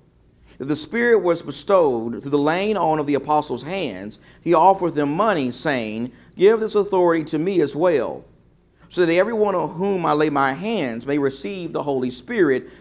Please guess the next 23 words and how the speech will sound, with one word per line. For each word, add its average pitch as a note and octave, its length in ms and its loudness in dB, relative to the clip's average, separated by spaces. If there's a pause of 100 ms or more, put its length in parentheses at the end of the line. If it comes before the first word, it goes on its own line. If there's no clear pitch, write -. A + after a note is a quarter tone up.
But D3+ 140 2
Peter F3+ 320 0
said A3+ 360 -4
to D#3 120 -4
him, B2 400 -4 (260)
'May F3 180 2
your E3 160 4
silver D#3+ 580 2
perish G#3+ 560 -2
with B2 240 -6
you, F#2 240 -10 (800)
because E3+ 260 2
you B3+ 160 0
thought F#3 300 2
you F#3 80 -6
could F3 160 0
obtain F3 460 -4
the D#3 80 0
gift C#3+ 260 -2
of C3 140 -2
God C#3 340 4
with B2+ 160 -4
money. C3+ 500 -2